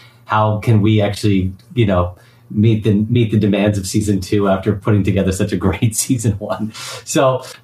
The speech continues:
um, those moments you just leave dry oftentimes and let them just, you know, live. I mean, you have Steve Martin and Martin Short and Selena Gomez, but you also, but those other two first, you have these comedic legends.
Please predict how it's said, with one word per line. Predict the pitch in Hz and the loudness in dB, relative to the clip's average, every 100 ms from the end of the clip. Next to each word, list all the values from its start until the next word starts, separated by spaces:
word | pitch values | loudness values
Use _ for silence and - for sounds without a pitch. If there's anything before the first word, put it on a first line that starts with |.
| _ _ | _ _
um, | 143 135 135 | -2 -2 0
those | 127 156 139 | 2 2 2
moments | 139 127 120 107 | 2 2 2 2
you | 110 | 2
just | 110 104 | 2 2
leave | 117 117 98 | 4 4 2
dry | 98 92 85 87 | 0 0 0 0
oftentimes | 87 87 92 90 92 85 87 90 | -2 -2 -2 -2 -2 -2 -4 -4
and | - 98 | -4 -2
let | 92 90 | -2 0
them | 95 90 | 0 0
just, | 87 85 - - - | -2 -6 -14 -20 -10
you | 104 | -2
know, | 90 82 90 | -2 -2 -4
live. | 92 90 82 98 | 0 0 -2 -4
I | |
mean, | 95 90 | 0 2
you | 98 | 2
have | 98 | 0
Steve | - 104 | 0 0
Martin | 95 92 92 95 | 2 2 0 -2
and | 87 | 0
Martin | 87 90 92 | 2 0 -2
Short | - 101 92 92 _ _ _ _ _ _ _ - | -4 0 0 -2 _ _ _ _ _ _ _ -4
and | 107 110 | 0 2
Selena | - 113 117 | 2 2 4
Gomez, | 110 98 90 87 - - - - _ | 2 2 2 0 -2 -16 -20 -20 _
but | - 104 | -4 0
you | 104 101 | 2 2
also, | 104 107 98 | 2 0 0
but | 98 104 | 0 0
those | 104 104 | 0 0
other | - 113 110 | 0 2 2
two | 107 110 95 | 2 0 0
first, | 110 101 95 | 0 0 0
you | 101 | -2
have | 92 95 | -2 0
these | 92 87 | 0 -2
comedic | - 101 95 95 | -4 0 0 0
legends. | 98 90 85 82 - - | 0 0 -2 -6 -8 -14